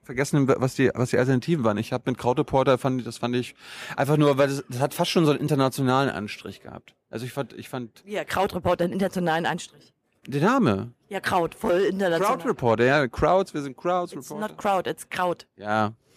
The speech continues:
Speaker 2: Okay, aber reden wir noch mal, jetzt gehen wir noch mal an die richtig harten Themen.
Speaker 1: Bitte.
Speaker 2: Du bist du ja, ich meine, Shitstorm-Opfer par excellence durch dein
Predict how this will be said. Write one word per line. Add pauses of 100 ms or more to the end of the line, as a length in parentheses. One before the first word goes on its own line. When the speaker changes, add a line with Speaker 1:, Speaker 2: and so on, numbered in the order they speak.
(720)
Speaker 2:
Okay,
aber
reden
wir
noch
mal,
jetzt
gehen
wir
noch
mal
an
die
richtig
harten
Themen. (120)
Speaker 1:
Bitte.
Speaker 2:
Du
bist
du
ja, (160)
ich
meine,
Shitstorm-Opfer
par
excellence
durch
dein